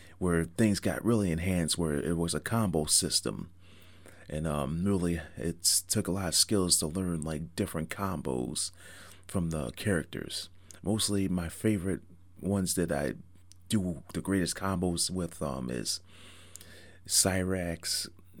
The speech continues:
Cabal, and Sub-Zero. G-, great combos, easy combos. And really going on to the, that game. And,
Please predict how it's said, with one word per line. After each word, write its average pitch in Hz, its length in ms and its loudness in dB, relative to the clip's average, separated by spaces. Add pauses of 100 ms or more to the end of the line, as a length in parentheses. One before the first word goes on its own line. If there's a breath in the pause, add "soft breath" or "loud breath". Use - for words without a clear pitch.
(140)
Cabal, 82 760 4
and 62 360 -4
Sub-Zero. 71 800 0 (800 loud breath)
G-, - 120 -6
great 95 240 2
combos, 67 680 -2
easy 95 240 0
combos. - 760 -6 (640 loud breath)
And 65 300 -4
really 71 440 -2 (760)
going 92 280 0
on 85 180 0
to - 140 -2
the, 87 220 0 (100)
that 85 200 0
game. 87 480 0 (1040 soft breath)
And, 76 220 -4